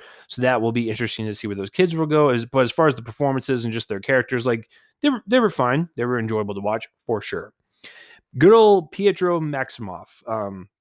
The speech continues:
played by Evan Peters. Uh, yes, he ended up just being a boner joke,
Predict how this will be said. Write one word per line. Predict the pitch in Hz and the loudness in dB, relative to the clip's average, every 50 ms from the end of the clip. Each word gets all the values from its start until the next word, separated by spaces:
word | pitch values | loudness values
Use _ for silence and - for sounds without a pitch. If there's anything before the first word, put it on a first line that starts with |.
| _ _ _ _ _ _ _ _ _ _ _ _ _ | _ _ _ _ _ _ _ _ _ _ _ _ _
played | - 143 139 | -2 0 2
by | 147 139 135 | 2 2 2
Evan | 131 131 127 | 2 0 -2
Peters. | 113 120 117 120 143 165 190 180 - - 120 | -2 -4 -4 -2 0 0 0 -2 -4 -4 -2
Uh, | 120 113 110 107 104 98 92 87 _ - | 0 0 0 0 -2 -6 -8 -12 _ -6
yes, | 117 127 135 147 - - | -4 -4 -2 -2 -4 -6
he | - 139 135 120 | -6 -6 -6 -4
ended | 123 127 131 135 135 | -2 -2 0 2 2
up | 131 127 117 117 | 2 2 0 -2
just | 117 120 - | -4 -6 -6
being | - 117 117 120 123 | -4 -6 -4 -4 -4
a | 117 110 104 | -4 -4 -4
boner | 104 107 104 110 110 107 110 | -2 -2 -2 -2 -2 -4 -4
joke, | 110 107 110 135 156 - - | -2 0 0 0 0 -2 -6